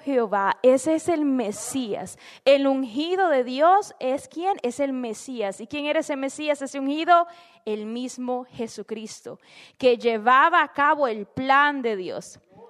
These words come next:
Aquí nosotros lo vemos en Isaías, ahí estaba escrito.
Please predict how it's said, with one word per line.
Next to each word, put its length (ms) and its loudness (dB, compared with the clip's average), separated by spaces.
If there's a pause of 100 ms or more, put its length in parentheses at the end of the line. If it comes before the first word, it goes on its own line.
(180)
Aquí 260 -2
nosotros 380 0
lo 80 4
vemos 300 0
en 100 -6
Isaías, 580 -4
ahí 220 -4
estaba 320 -8
escrito. 520 -14